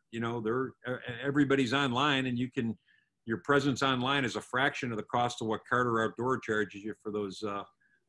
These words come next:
those vinyls. So, you know, we had to do it a different way. I had to adjust and, and come in, and not having the money to do it, you just start slow, and you have to be able to commit to what you're doing. You can't start advertising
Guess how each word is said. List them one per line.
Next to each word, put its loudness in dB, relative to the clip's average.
those -4
vinyls. 0
So, -4
you -2
know, 4
we 6
had 8
to 4
do 6
it 4
a 6
different 0
way. 0
I -4
had -2
to -2
adjust -2
and, -2
and -4
come 2
in, 2
and -2
not 0
having 0
the 0
money 2
to -2
do 4
it, 2
you -2
just -6
start -4
slow, -2
and -4
you -4
have 0
to -10
be -2
able -2
to -4
commit -4
to -8
what -4
you're -10
doing. -6
You -10
can't -2
start 4
advertising 0